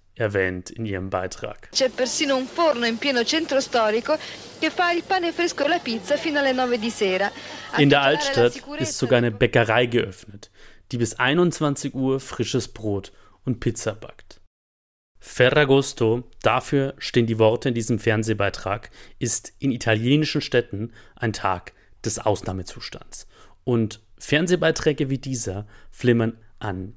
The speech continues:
Speaker 1: jedem fünfzehnten August in Italien über die Bildschirme.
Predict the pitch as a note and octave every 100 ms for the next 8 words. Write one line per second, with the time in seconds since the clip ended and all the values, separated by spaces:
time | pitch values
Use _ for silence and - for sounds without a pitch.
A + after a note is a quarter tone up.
0 | - G#2 G2+ B2 C#3 C#3+ C#3 C#3+ - -
1 | - C3 A#2+ - - - G2+ F#2+ G2 -
2 | - - - - A2 - F2+ F2+ F2+ F2+
3 | - - _ A2+ G#2+ A2 - - - -